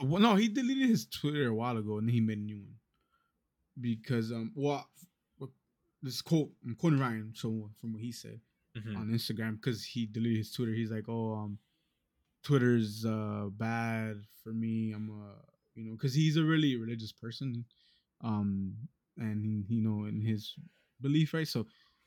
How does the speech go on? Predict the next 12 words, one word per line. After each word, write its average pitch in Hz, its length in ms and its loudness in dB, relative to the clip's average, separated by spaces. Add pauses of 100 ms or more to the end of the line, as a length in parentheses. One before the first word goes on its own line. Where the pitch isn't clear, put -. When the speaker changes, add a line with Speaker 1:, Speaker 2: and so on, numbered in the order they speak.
Speaker 1:
um, 98 480 -2
I 101 40 -8
think 113 300 -4
he, - 140 -12
he's 110 180 -6
a 107 60 -4
Christian, 113 340 -6
right? 113 180 -8
So 113 200 -6
he's 110 200 -6
like, 104 200 -6
"Oh, 107 400 -4